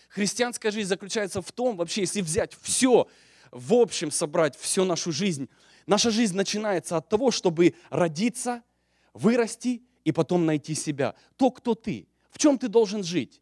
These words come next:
для чего ты на эту землю рожден. В любой вещи под небом каждая вещь должна использоваться по своему назначению, так же и мы с вами. Окей? Стратегический процесс спасения и роста, через который приходит, через который проходит каждый новообращенный христианин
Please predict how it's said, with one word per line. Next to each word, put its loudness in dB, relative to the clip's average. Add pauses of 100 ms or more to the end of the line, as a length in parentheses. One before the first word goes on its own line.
для 6
чего -4
ты -8
на -4
эту -6
землю -4
рожден. -8 (280)
В -6
любой 4
вещи -2
под -10
небом -4 (240)
каждая -2
вещь -2
должна -2
использоваться -6
по 0
своему -2
назначению, -6 (240)
так -4
же -8
и -6
мы -4
с -8
вами. -4 (420)
Окей? -4 (260)
Стратегический -2
процесс -8
спасения -2
и -2
роста, -2
через -8
который -6
приходит, -12 (200)
через -2
который 0
проходит -8
каждый -4
новообращенный -4
христианин -6